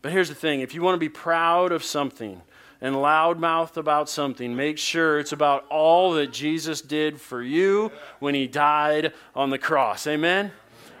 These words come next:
Boasting of, of ourselves is, "Hey, look at what I've done." When we boast about the cross of Jesus Christ,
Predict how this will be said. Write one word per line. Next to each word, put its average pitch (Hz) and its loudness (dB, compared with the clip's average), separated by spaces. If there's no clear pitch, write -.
Boasting 226 4
of, 196 2
of 185 4
ourselves 196 4
is, 160 -6
"Hey, 185 2
look 180 2
at 170 0
what 151 2
I've 170 2
done." 185 2
When 156 0
we 147 0
boast 165 2
about 165 0
the 135 -10
cross 170 0
of 147 -12
Jesus 147 -8
Christ, 165 0